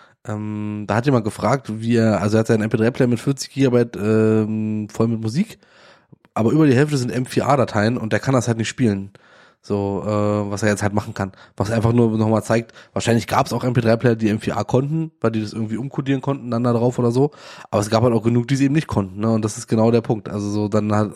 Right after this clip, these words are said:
auch das hat schon damals Apple so ein bisschen an sich, ähm, an sich gebunden. Und wenn ich so drüber nachdenke,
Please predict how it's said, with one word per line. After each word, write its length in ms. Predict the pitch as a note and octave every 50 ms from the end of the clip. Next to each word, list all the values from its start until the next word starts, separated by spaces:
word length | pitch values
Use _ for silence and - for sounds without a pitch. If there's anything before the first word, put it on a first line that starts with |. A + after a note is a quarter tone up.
| -
auch 140 | - A#2 -
das 200 | - C#3 D#3 -
hat 120 | B2 G#2
schon 140 | - A#2 G#2+
damals 260 | G#2 G2+ G#2 G#2 G2
Apple 220 | - A2+ - A#2 A2
so 100 | G2+ G#2+
ein 60 | G2+
bisschen 320 | G#2 G2+ - - G2+ G2 - - - - - - - - _
an 160 | - G#2+ G2+
sich, 220 | G#2+ A2+ - -
ähm, 460 | - G2+ G#2+ G2+ G2+ G#2 G#2 G2+ F#2+ _ _ _ _ _ _ _ _ _ _ _ _ _ - -
an 140 | - A2+ G2
sich 160 | G#2+ G#2 -
gebunden. 420 | - G#2 G2 A#2 B2 B2 A#2+ B2 C3 - - - - - - -
Und 100 | _ G2+
wenn 100 | G#2 A#2
ich 80 | B2+ B2
so 80 | - A#2+
drüber 220 | A#2 A2 G#2 G#2
nachdenke, 800 | G2+ F#2+ F#2 - G2+ - - E3+ E3+ E3+ - F3 F3 F3 F3 E3+